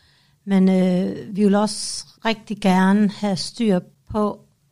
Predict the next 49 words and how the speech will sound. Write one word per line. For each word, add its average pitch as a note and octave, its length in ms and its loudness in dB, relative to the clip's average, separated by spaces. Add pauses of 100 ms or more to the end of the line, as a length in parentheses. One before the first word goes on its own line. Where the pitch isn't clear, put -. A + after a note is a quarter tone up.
(120)
det F#3+ 60 -18
er F3+ 40 -16
noget, F#3 180 -2
vi G#3 60 0
selv G3 240 0
har F3 40 2
fundet F#3+ 260 2
ud G3 40 4
af F#3 160 4
hen G3+ 140 4
ad F#3+ 60 0
vejen, F#3 340 2
hvor E3+ 160 -2
vigtigt G#3 440 -4
det F#3+ 80 0
er, F#3 220 2
at G3 160 -4
det G3 60 2
er F3+ 60 0
plukket G3 380 -2
til - 160 -12
formålet. A3 760 -2 (120)
Både G#3+ 220 2
med G#3 140 4
hensyn G#3 420 4
til G3 140 -4
spild, - 480 -6 (520)
bæredygtighed, G3 840 -4 (100)
og F3+ 280 -10
at F3+ 80 -12 (120)
vi G3 80 -16
skal - 180 -10
passe - 280 -4
rigtig G#3+ 260 -6
godt G#3 220 -2
på G#3+ 120 -6
vores F#3 260 -4
natur. G3 460 -4 (240)
Også G#3+ 280 0
fordi, G#3+ 380 0
at F3+ 260 -2
vi F#3+ 80 -2
skal F#3+ 240 -2
vide, G#3 180 4
hvor A3 140 2
det F3+ 100 2
er E3+ 60 0
plukket, A3+ 600 -4
og F3 440 -4